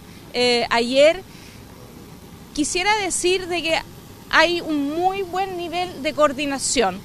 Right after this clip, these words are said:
tanto a nivel regional como a nivel de las comunas. Eh, se ha desplegado el estado completo,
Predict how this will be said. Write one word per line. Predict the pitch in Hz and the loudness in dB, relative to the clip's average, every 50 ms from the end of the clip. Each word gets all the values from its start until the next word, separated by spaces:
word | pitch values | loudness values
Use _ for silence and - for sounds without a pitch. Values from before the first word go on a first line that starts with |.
| - - - - | -16 -18 -18 4
tanto | - 294 311 311 302 - | 6 8 8 8 4 2
a | 320 | 2
nivel | 277 277 277 277 285 269 | 2 4 4 4 4 4
regional | 277 269 254 - - 240 226 262 285 311 359 349 - | 0 -4 -6 -4 -4 0 4 4 4 4 4 2 -2
como | - 320 320 311 311 311 285 | -2 -2 -2 0 -2 -2 0
a | - 269 269 | 0 0 2
nivel | 269 262 262 269 277 294 302 302 294 - - 220 | 2 0 4 6 8 8 8 6 2 -6 -2 0
de | 269 269 | 2 2
las | 262 247 247 | 2 0 -2
comunas. | - - 262 240 247 269 285 262 220 180 170 170 - - - - - - - - - - - | 0 -2 0 2 2 4 2 2 2 -2 -4 -6 -6 -6 -6 -8 -10 -16 -18 -18 -18 -6 0
Eh, | - 240 233 233 233 233 233 233 226 220 220 214 - - - - - - - - - - - - | 2 4 4 6 6 6 4 4 4 2 2 0 -2 -6 -14 -18 -20 -20 -20 -20 -20 -20 -16 -12
se | - - - 285 262 262 | -8 -6 0 4 6 8
ha | 269 285 294 294 294 302 302 269 - 226 | 8 10 10 10 10 10 8 6 2 2
desplegado | 220 269 269 - - 269 254 254 240 262 269 285 311 330 320 349 339 311 | 0 0 0 0 -2 2 2 4 6 6 6 6 6 6 4 2 2 0
el | 254 254 269 277 269 254 - - - - - - | 0 0 0 -2 -4 -6 -10 -14 -18 -18 -18 -10
estado | - 247 247 - - - 285 294 294 285 294 294 | -10 -10 -10 -6 2 4 6 6 6 6 4 4
completo, | - 262 247 240 - - - 302 302 320 320 - 349 359 381 381 | 2 2 0 0 -4 0 6 8 8 8 8 4 0 -2 -2 -2